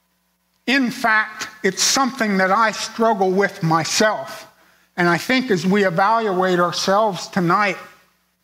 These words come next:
on how the world and humanity around us see us as Christians and see us as the church, I think you'll have to agree that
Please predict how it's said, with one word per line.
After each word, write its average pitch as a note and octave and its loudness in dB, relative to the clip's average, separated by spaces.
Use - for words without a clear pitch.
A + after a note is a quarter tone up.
on F3+ 2
how G#3+ -4
the F#3+ 2
world G#3 2
and E3+ 0
humanity G3+ 2
around G3 2
us F#3 0
see A#3 2
us G3+ -2
as E3 -2
Christians G#3+ -2
and F3 0
see A#3+ 2
us G#3 0
as F3+ 0
the D#3+ 0
church, G3+ 0
I F3 0
think B3 -4
you'll G3 2
have G3+ -2
to F3 2
agree G#3+ 2
that E3 -2